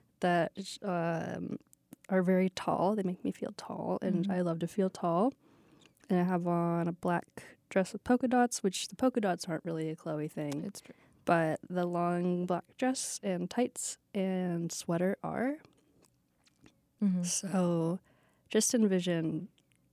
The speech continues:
Speaker 1: two twins
Speaker 2: Right.
Speaker 1: talking to each other
Speaker 2: Uh-huh.
Speaker 1: across the table in the podcasting studio.
Speaker 2: Yeah, I was also, I was thinking about introducing you as A K A Foxy Smolder,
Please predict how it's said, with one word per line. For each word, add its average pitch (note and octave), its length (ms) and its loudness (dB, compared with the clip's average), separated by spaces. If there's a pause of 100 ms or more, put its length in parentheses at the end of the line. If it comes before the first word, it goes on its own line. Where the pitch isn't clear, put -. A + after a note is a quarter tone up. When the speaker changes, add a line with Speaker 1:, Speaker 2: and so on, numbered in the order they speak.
(120)
Speaker 1:
two A3+ 360 0
twins D#3 720 -6 (960)
Speaker 2:
Right. - 360 -8 (240)
Speaker 1:
talking F3+ 420 -4
to F3+ 100 -6
each - 200 -8
other F#3 420 -6 (200)
Speaker 2:
Uh-huh. F#3 320 0 (100)
Speaker 1:
across F#3 460 0
the F#3 120 -4
table F3 540 -4 (640)
in F3+ 80 0
the E3 80 0
podcasting - 800 -4
studio. - 640 -2 (460)
Speaker 2:
Yeah, A3 180 2
I G#3+ 100 6
was A#3 160 4
also, G#3+ 240 2
I - 60 4
was G#3+ 180 4
thinking A#3 300 4
about A3+ 180 4
introducing F3+ 540 2
you E3 400 -2 (440)
as E3+ 680 0 (180)
A F#3 160 2
K E3+ 480 0
A E3+ 40 -4
Foxy F3 380 -2
Smolder, E3 600 -2